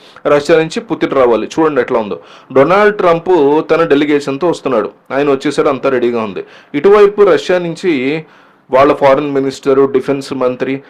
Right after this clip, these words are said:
వాళ్ళ డెలిగేషన్, వీళ్ళందరూ కూడా వస్తున్నారు. సడన్గా చూస్తే ఇక్కడ పుతిన్ లేడు. అదేంటి ట్రంప్ వచ్చేసాడు కదా, అమెరికా అధ్యక్షుడే వచ్చేసాడు, పుతిన్ రావాలి కదా అని ఫోన్ చేస్తున్నారు, కాంటాక్ట్ చేస్తున్నారు. ఎక్కడ మీకు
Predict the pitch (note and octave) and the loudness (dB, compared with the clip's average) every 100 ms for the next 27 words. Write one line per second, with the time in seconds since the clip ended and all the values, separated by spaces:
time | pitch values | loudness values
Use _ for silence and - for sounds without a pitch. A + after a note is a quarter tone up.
0 | _ - A#2 D3 F#3 D#3+ D3 D3 C#3+ C#3+ | _ -4 2 4 4 2 0 0 0 -2
1 | C#3 C#3 C3+ A#2+ C3 C#3 C3+ B2+ B2 A#2+ | -4 -4 -2 -2 0 0 2 2 0 -4
2 | G2 - - _ - - - - - D3 | -6 -8 -14 _ -20 -20 -20 -8 0 2
3 | F#3+ G#3 G#3 G3 F3 A#3 A3+ - D3 F3 | 2 2 0 -2 -6 -4 -4 -4 -6 -4
4 | D#3+ C#3+ C#3 - _ _ - C3 B2+ F#3 | 2 2 2 -4 _ _ -12 -4 0 0
5 | F#3 D#3+ D#3+ F3+ F#3 F#3 F3+ E3+ E3 E3+ | 0 0 0 0 0 0 2 2 4 4
6 | C3+ D3 D#3 E3+ E3 E3 F3+ F3+ E3+ F3+ | 4 2 2 2 2 0 2 2 2 0
7 | E3 E3 - C#3 D#3+ D#3 D#3 D#3 D#3 D3+ | 0 0 0 -2 -2 0 2 4 2 2
8 | D3 D3+ E3+ G3+ D#3+ E3 F3 D#3+ - D#3+ | 2 0 -2 -2 0 2 2 0 0 -2
9 | G3+ E3 E3 D#3+ D#3 C#3 D3 A#2 G2 E2+ | 0 0 0 0 0 -2 -2 -4 -4 -4
10 | B2+ E3 E3 D#3 D#3+ D#3+ | -2 0 0 -2 -4 -4